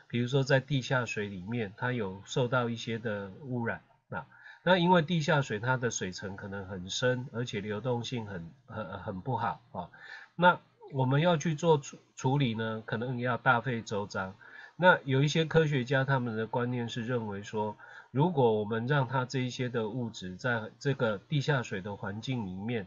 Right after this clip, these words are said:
啊，它让它能够在很自然的状态之下呢，呃，慢慢的去，呃，减少这一些污染物的量啊。那这个概念呢，我们称为叫自然的衰减法。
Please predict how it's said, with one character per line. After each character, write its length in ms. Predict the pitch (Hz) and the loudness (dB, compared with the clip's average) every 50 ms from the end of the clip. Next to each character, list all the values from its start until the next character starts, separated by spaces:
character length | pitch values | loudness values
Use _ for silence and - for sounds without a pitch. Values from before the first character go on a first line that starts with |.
| - - | -8 -14
啊， 160 | - 95 80 73 - - - - _ | -14 -14 -14 -14 -16 -20 -20 -8 _
它 140 | - 139 131 | 2 2 4
让 240 | 127 147 139 131 | 4 4 2 2
它 160 | 120 127 127 123 | 2 0 0 0
能 240 | 123 113 107 113 | 0 -2 -2 0
够 240 | 110 127 123 113 107 - _ _ _ _ _ _ _ | 0 2 2 2 0 -4 _ _ _ _ _ _ _
在 180 | - 147 139 123 | 2 2 2 2
很 220 | 113 113 95 95 | 2 -2 -4 -6
自 260 | 90 - - 165 160 | -6 -4 -2 0 2
然 220 | 147 127 107 107 110 | 2 2 2 0 -2
的 100 | 110 107 | -4 -6
状 280 | - - 131 117 117 | -4 -4 -4 -4 -2
态 160 | 113 120 113 104 | -2 -2 -4 -4
之 240 | 95 - 113 107 | -4 -8 -10 -8
下 240 | 107 - 127 113 104 | -6 -4 -2 -2 -2
呢， 200 | 95 95 98 98 - - - - - - | -2 -4 -6 -8 -10 -14 -18 -20 -14 -10
呃， 180 | 107 101 98 - _ - - - _ _ _ | -10 -10 -10 -10 _ -20 -20 -20 _ _ _
慢 220 | - 147 147 139 127 | 0 2 4 4 4
慢 240 | 135 135 127 117 113 | 4 2 2 0 -2
的 100 | 117 104 | -4 -6
去， 400 | - - 127 113 110 104 92 - _ _ | -4 -4 -2 -2 -2 -4 -8 -12 _ _
呃， 340 | - 104 98 98 92 87 87 101 117 _ _ - | -10 -10 -8 -8 -10 -12 -14 -18 -20 _ _ -6
减 240 | - 120 113 123 | -4 -2 -2 0
少 280 | 143 - 123 104 - - _ _ | 0 0 0 -2 -2 -6 _ _
这 120 | - 120 | -6 -4
一 80 | 120 120 | -4 -4
些 160 | 117 131 120 | -2 -2 -2
污 220 | 113 113 113 117 117 | -2 -2 -2 -2 -2
染 180 | 110 98 92 | -2 -2 -4
物 160 | 104 107 104 | -6 -10 -10
的 140 | 95 101 98 | -10 -10 -10
量 260 | 95 104 107 101 82 - _ _ | -8 -8 -10 -10 -10 -14 _ _
啊。 200 | - 95 76 - - - - - - - | -12 -12 -12 -12 -16 -20 -20 -20 -8 0
那 140 | - 170 170 | 2 2 4
这 160 | 147 - 208 | 4 2 2
个 120 | 175 160 139 | 2 2 2
概 240 | - 165 151 135 | 4 4 4 4
念 240 | 123 127 135 127 120 113 | 4 2 0 0 0 -2
呢， 180 | 110 107 107 | -2 -4 -4
我 80 | 104 101 | -6 -6
们 200 | 98 101 110 117 | -6 -8 -8 -6
称 200 | - 127 123 120 | -4 -2 -2 0
为 100 | 113 104 | -2 -2
叫 220 | 107 127 113 110 | -2 -2 -2 -2
自 240 | 104 - - 139 127 | -2 -4 -2 -2 0
然 240 | 117 101 98 98 95 | -2 -2 -4 -6 -8
的 100 | 104 104 | -8 -8
衰 240 | - - 113 110 113 | -6 -4 -4 -4 -6
减 260 | 104 - 95 90 92 101 | -6 -8 -10 -10 -10 -10
法。 180 | - 95 82 | -12 -12 -12